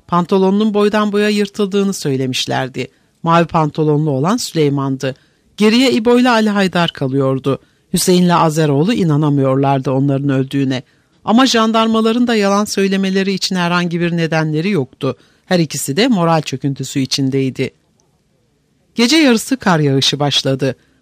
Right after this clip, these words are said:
Baba Azeroğlu'nun evi terk etmesini istedi. Hüseyin nasıl olsa aranmıyordu. Açığa çıkmamıştı. Ama Azeroğlu'nun evde kalması tehlikeliydi. Ana ile Hüseyin gece yarısı evi terk etmenin tehlikeli olduğunu,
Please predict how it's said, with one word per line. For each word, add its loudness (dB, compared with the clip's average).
Baba 4
Azeroğlu'nun 2
evi 2
terk -2
etmesini -4
istedi. -4
Hüseyin 4
nasıl 0
olsa 2
aranmıyordu. 0
Açığa 2
çıkmamıştı. -2
Ama 2
Azeroğlu'nun 2
evde 2
kalması -2
tehlikeliydi. -2
Ana 2
ile 4
Hüseyin 2
gece 2
yarısı 0
evi 2
terk -2
etmenin -2
tehlikeli -2
olduğunu, -2